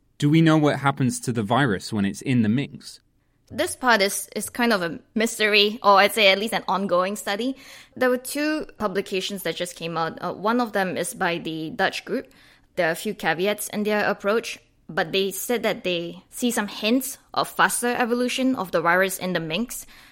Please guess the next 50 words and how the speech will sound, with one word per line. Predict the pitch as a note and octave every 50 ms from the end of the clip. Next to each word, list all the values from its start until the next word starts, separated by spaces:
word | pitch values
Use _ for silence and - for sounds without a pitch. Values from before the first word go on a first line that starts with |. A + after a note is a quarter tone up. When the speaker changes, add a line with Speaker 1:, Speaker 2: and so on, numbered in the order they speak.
| _ _ -
Speaker 2:
More | A3 A#3 A3+
analysis | G#3+ F#3 F3 F3+ F#3 F#3 - F#3 - -
needs | G3+ F3+ -
to | -
be | E3+ E3
done, | D3+ D#3 E3+ F#3+ F#3
and | F3+ E3+
by | E3+ D#3
independent, | - - B3+ F#3+ - G3 F3+ F3+ F3 F3 F3 F3+ F3+ - -
uh, | E3 D#3 - - -
groups | - - G3+ G3 F#3+ -
of | E3+ -
scientists. | - E3 E3+ F3 - A3+ A#3 - - - - - - - - - - - _ _ -
Uh, | -
the | - G3 F#3+ G#3
other | A#3 C#4
publication | C#4 C#4+ B3+ G#3 A3+ G#3+ - G3 F#3+ F#3 - G#3 F#3
is | F3 F3 F3
by | D#3+ F#3 F3 E3 D#3+ D#3 D3+ - - D#3
the | F3 E3 D#3+
Danish | D#3 D#3 E3 D#3+ F3+ G#3+ - -
group, | - B3+ C4 B3+ - - _
but | - F#3 F#3 F#3
this | F#3 F#3+ - A#3+
is | F#3 -
a | E3+ D#3+
working | E3 D#3+ E3+ F#3 - - G3 F#3
paper. | - E3 E3+ F#3 - G#2 - E3 F3+ -
And | - F#3+ F3+
so | - - A3+ G#3+ G#3 G3+ G3 F#3 - - - _ _ _ -
they | A3 A3+
have | B3+ C#4+ B3+
not | C4+ B3+ A#3+
shared | - A#3+ G3 E3 C3+
their | F#3 F#3 F3 E3+
mink | F3 E3+ F3+ F3+ F#3+ F#3 - - - - - -
genomes | - - F#3 F#3+ F#3+ G3 G3 - -
yet, | E3+ G3 A3+ A3+ -
although | F#3 F#3+ F#3 G3 F#3+
they | F#3+
have | F3+ F3 -
committed | - F#3+ E3 F3 E3+ - - G#3+ G#3 -
to | A3 G3+
the | F#3+ G#3+
W | - G3+ F#3+ G#3+ G#3+ A3
H | F#3 - -
O | G#3 G#3+
that | - A3+ G#3+
they | A3+ A3 G#3
will. | F#3 G3+ G#3 A#3+ D4